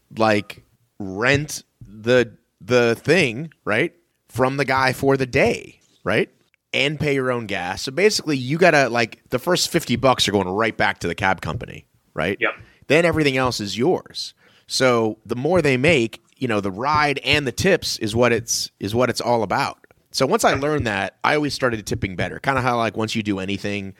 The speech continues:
Speaker 1: like, once you wait tables or once you have any service job, you tip better. So the cabbie, like, it's, it's, he's gotta make what he's gotta make. So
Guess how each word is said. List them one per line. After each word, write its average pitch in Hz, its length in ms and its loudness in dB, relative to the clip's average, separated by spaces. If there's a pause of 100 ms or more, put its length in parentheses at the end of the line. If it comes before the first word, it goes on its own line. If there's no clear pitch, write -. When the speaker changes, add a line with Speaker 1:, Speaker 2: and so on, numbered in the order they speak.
(160)
Speaker 1:
like, 95 180 -8
once 101 200 -8
you 101 80 -6
wait 95 160 -4
tables 92 400 2
or - 20 4
once 92 160 2
you 92 60 4
have 90 60 2
any 92 120 0
service 92 300 -2
job, 95 200 2
you 95 80 -4
tip 101 220 -4
better. 98 320 0 (400)
So - 160 0
the 123 80 0
cabbie, 120 600 0 (100)
like, 104 340 -2
it's, 110 260 -4
it's, 123 180 0 (340)
he's 185 360 -4
gotta 156 200 2
make 131 240 0
what 113 80 0
he's 107 120 -2
gotta 98 180 -4
make. 87 260 -4
So 101 320 0